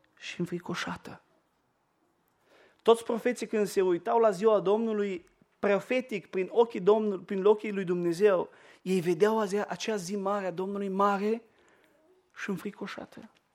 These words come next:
O zi în care El va veni cu puterea unui împărat și va judeca totul și va fi o zi de groază.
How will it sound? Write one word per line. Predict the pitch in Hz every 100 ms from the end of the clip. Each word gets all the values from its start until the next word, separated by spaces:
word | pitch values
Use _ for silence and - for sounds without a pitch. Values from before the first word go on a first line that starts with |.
| _ _ _ _ _ - -
O | - 226
zi | 180
în | 254 262 262
care | - 226 226 220
El | 208 240 262
va | 226 226
veni | 202 214 262
cu | 247 196
puterea | 220 233 254
unui | 240 233
împărat | 214 226 214 247
și | 214
va | 202
judeca | 190 214 208 254
totul | 254 254 233
și | 190
va | 214
fi | 214
o | 247
zi | 208
de | 226 233
groază. | 170 185 214 220 202 170